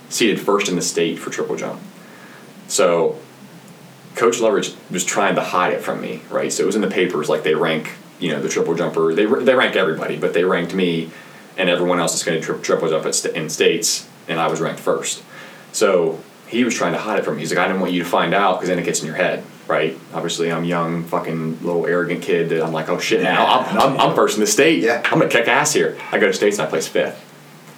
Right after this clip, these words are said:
Speaker 1: I was so fucking mad, so mad. I jumped, like, forty-five feet some odd inches at districts,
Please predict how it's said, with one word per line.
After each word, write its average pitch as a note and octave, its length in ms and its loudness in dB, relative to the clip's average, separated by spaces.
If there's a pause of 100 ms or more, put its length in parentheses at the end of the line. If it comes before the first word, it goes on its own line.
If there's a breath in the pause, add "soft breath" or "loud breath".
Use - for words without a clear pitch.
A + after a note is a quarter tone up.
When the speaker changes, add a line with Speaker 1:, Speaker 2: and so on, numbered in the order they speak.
(160)
Speaker 1:
I F#2+ 80 0
was E2 140 0
so A2+ 180 2
fucking - 380 -2
mad, - 340 -6
so D#3+ 340 4
mad. - 380 -2 (460 loud breath)
I G2+ 100 6
jumped, A#2+ 240 2
like, - 140 0
forty-five G#2 840 0
feet G2 360 -2 (540)
some F#2+ 260 0
odd F2 200 2
inches D#2+ 540 -4
at - 140 -2
districts, - 640 -2